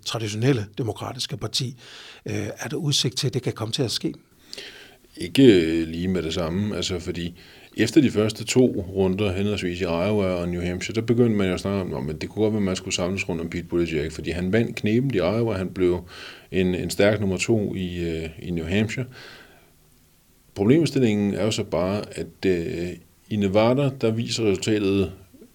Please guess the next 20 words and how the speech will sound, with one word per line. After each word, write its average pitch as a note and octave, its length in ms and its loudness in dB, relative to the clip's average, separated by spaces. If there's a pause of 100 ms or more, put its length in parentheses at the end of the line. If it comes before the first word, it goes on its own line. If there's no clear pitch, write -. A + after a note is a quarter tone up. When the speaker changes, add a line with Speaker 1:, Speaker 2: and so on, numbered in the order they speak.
(400)
Speaker 2:
nu A#2 280 6
en F#2 320 0
stor - 280 4
sejr F#2 300 -2
til - 100 -6
Bernie, G#2+ 300 4
som - 180 -4
vi - 60 -6
snakkede D#2+ 220 -4
om C#2+ 60 -8
før, - 240 0 (440)
men F2 120 0
det F#2 100 4
viser A#2 240 6
også, G#2 280 2
at F#2+ 100 -2 (120)
Joe F#2+ 120 4
Biden G2+ 640 4
tager - 360 -2
andenpladsen. D2+ 680 -2